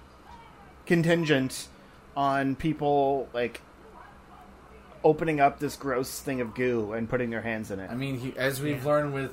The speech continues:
Speaker 2: the covid ex-, covid experiment, people are fucking stupid, and this feels all the more believable. Am I wrong?
Speaker 1: Fair enough.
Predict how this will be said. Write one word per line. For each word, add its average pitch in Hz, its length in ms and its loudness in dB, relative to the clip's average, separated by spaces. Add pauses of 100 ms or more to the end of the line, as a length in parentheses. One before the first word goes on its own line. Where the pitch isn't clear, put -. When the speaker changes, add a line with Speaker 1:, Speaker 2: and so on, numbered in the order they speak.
(120)
Speaker 2:
the 123 440 -4 (140)
covid 135 480 -2 (100)
ex-, 120 520 -8 (160)
covid 139 320 0
experiment, 113 680 -6 (480)
people 160 320 -6
are 147 80 2
fucking 139 460 -6
stupid, 110 500 -6 (320)
and 127 380 -4
this 139 200 -2
feels 143 280 -2
all 131 260 -2
the 139 80 -2
more 139 180 -4
believable. 131 600 -4 (2500)
Am 156 200 0
I 170 120 8
wrong? 254 640 12 (440)
Speaker 1:
Fair 175 140 2
enough. 143 140 -4